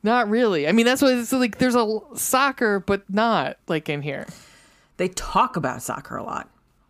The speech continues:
Speaker 1: Yeah, but
Speaker 2: But
Speaker 1: we
Speaker 2: there's
Speaker 1: don't,
Speaker 2: not a
Speaker 1: there's
Speaker 2: lot of,
Speaker 1: no
Speaker 2: like, actual game action.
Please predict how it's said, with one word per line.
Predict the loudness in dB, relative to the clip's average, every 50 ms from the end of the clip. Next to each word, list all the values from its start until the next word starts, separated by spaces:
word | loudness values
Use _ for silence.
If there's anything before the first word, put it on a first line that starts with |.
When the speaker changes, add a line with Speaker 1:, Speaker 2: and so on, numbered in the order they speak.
| _ _ _ _ _ _ _ _ _
Speaker 1:
Yeah, | -4 0 0 2 0 0
but | 0
Speaker 2:
But | 0 2
Speaker 1:
we |
Speaker 2:
there's | 2 4 4 4
Speaker 1:
don't, | 2 4
Speaker 2:
not | 2 2 2 0
a | 0 0
Speaker 1:
there's | 2 2
Speaker 2:
lot | 4 4 4
of, | 2
Speaker 1:
no | 2 2 0
Speaker 2:
like, | 0 0
actual | 0 0 0 -2 -6 -6 -4 -4
game | -4 -6 -6 -6 -6 -8 -10
action. | -12 -12 -12 -12 -12 -12 -12 -14